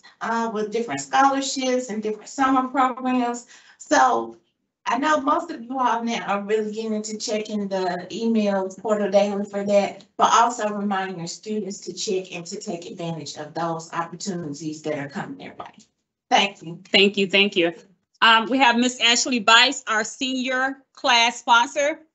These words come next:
Speaker 2: Everything seniors is Miss Bice, from planning visions, from planning graduation,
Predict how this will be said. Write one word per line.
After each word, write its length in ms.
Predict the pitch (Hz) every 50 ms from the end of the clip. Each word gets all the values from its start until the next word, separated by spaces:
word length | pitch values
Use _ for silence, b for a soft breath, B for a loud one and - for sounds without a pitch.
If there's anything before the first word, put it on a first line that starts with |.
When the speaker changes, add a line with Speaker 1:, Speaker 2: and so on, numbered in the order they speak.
| _ _ _ _ _ -
Speaker 2:
Everything 480 | 233 247 247 277 269 269 240 247 247
seniors 560 | 247 - - 277 262 262 262 262 262 277 269 -
is 160 | 214 214 208
Miss 200 | 214 208 202 -
Bice, 400 | - - 170 185 240 240 233 -
from 160 | - 220 220
planning 420 | 220 269 240 226 226 226 220 208
visions, 540 | - 277 302 311 285 277 294 277 277 277 -
from 180 | - 254 226 226
planning 300 | 247 233 226 226 220 220
graduation, 1120 | 208 208 208 202 202 208 208 226 262 294 320 302 294 - 294 277 277 277 277 269 269 269